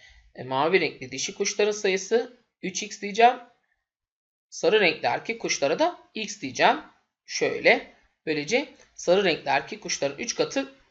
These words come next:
mavi renkli dişi kuşlar olmuş oluyor. Şimdi devam edelim okumaya. Sarı renkli dişi kuşların sayısı ise mavi renkli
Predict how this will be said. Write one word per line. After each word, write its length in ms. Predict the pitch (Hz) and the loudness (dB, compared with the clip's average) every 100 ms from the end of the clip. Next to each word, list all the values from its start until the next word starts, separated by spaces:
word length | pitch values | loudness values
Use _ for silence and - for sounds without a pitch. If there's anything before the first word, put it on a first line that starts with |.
| _ | _
mavi 340 | 170 160 214 190 | 0 4 4 4
renkli 280 | 139 247 | 0 -4
dişi 220 | 208 196 - | -4 -4 -6
kuşlar 320 | 226 - 262 | 0 6 6
olmuş 360 | - 160 190 - | 6 0 0 0
oluyor. 380 | 151 139 123 117 - - - _ - | 0 0 -4 -6 -12 -20 -20 _ -10
Şimdi 240 | - 285 | -6 4
devam 260 | 254 254 240 | 6 6 4
edelim 240 | 175 170 | 0 0
okumaya. 580 | 160 151 143 165 294 - - _ | -4 -4 0 2 2 -2 -16 _
Sarı 320 | - - 302 339 | 0 4 6 4
renkli 380 | 262 208 156 | 0 0 -4
dişi 220 | 185 262 339 | -2 -4 -2
kuşların 340 | 277 - 175 | -4 -2 -2
sayısı 400 | 170 160 - 339 | 0 -2 -2 -4
ise 440 | 339 - 147 160 - | -6 0 0 0 0
mavi 260 | 165 254 | 0 0
renkli 380 | 330 - 156 151 | 0 -4 -4 -6